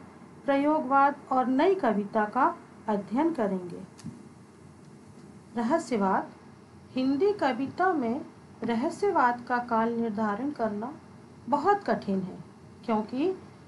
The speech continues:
रहस्यवाद सृष्टि के आरंभ से ही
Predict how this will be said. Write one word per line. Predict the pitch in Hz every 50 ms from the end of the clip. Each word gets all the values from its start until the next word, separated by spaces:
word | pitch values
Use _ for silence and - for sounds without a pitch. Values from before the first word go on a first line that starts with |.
| - -
रहस्यवाद | 240 247 247 311 392 381 - - 381 320 330 320 330 339
सृष्टि | 330 - - 262 233 220 - - - 381 381
के | 381 311 277
आरंभ | - - 214 220 240 269 302 339 349 311 330
से | 320 - - 254 226
ही | 214 202 214 226